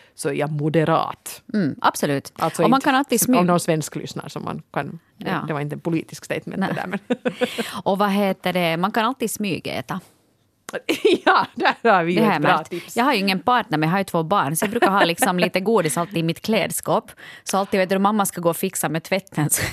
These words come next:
Speaker 2: kan jag gå sådär och smygäta i skåpet.
Speaker 1: Det är så svårt att smygäta chips, för det hörs
Speaker 2: Ja, det
Speaker 1: ju.
Speaker 2: hörs inte, men choklad,
Speaker 1: Ja.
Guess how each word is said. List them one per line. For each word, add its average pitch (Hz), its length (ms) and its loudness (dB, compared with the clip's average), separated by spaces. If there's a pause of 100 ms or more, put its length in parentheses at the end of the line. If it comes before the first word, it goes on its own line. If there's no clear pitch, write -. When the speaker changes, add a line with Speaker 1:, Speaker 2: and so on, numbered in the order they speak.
Speaker 2:
kan - 180 -2
jag 190 100 0
gå 156 140 2
sådär - 180 0
och 160 80 -2
smygäta 165 580 -2
i 156 60 -4
skåpet. - 460 -2
Speaker 1:
Det 185 80 -6
är 185 40 -6
så 175 120 -4
svårt 170 380 -2
att 139 80 -8
smygäta 147 680 -6
chips, - 480 -8
för 151 100 -8
det 143 60 -6
hörs 156 320 -2
Speaker 2:
Ja, 185 100 2
det 214 60 2
Speaker 1:
ju. 226 60 4
Speaker 2:
hörs 269 80 4 (120)
inte, 170 80 -4
men 196 340 -2
choklad, 160 560 2
Speaker 1:
Ja. 226 60 -6